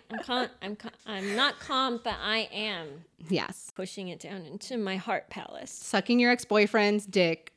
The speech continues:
Speaker 2: of a whoops is completely different than, "I'm going to, like, upend my life to become the person I see myself to be,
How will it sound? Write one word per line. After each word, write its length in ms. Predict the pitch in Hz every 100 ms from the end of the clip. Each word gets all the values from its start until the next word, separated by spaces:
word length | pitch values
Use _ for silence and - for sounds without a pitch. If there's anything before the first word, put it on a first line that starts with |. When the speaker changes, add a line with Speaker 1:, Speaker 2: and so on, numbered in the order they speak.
| -
Speaker 2:
of 140 | 175
a 40 | 175
whoops 600 | 165 160 160 - - - _ -
is 220 | 196 -
completely 600 | - 196 - 214 233 220
different 540 | 170 311 277 190 180
than, 160 | 196 175
"I'm 180 | 185 190
going 220 | 180 180
to, 120 | 175 170
like, 300 | 156 - - -
upend 440 | 180 - 202 202
my 200 | 185 175
life 420 | 170 175 165 160 -
to 80 |
become 380 | 196 220 233 240
the 80 | 262
person 340 | 262 233 -
I 120 | 220 -
see 260 | - 226
myself 400 | 214 202 208 190
to 100 | -
be, 460 | 175 214 175 165